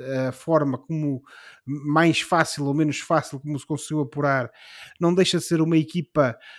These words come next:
eh, difícil. Eh, as equipas africanas têm sempre muita disponibilidade física, têm sempre um jogo bastante assertivo e, portanto, isso, e sobretudo pelo facto de normalmente as equipas europeias não estarem habituadas a jogar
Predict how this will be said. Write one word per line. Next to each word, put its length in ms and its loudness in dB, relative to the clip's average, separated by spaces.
eh, 400 0
difícil. 580 -4
Eh, 440 0
as 140 0
equipas 280 0
africanas 500 0
têm 120 0
sempre 300 -4
muita 260 2
disponibilidade 640 0
física, 580 -4
têm 140 2
sempre 340 0
um 40 0
jogo 200 0
bastante 340 -2
assertivo 520 -4
e, 40 -4
portanto, 480 -4
isso, 520 -4
e 100 -8
sobretudo 400 -4
pelo 140 -4
facto 440 0
de 100 -2
normalmente 640 2
as 120 -6
equipas 400 -6
europeias 420 -2
não 60 -4
estarem 300 0
habituadas 520 -2
a 40 -4
jogar 400 -2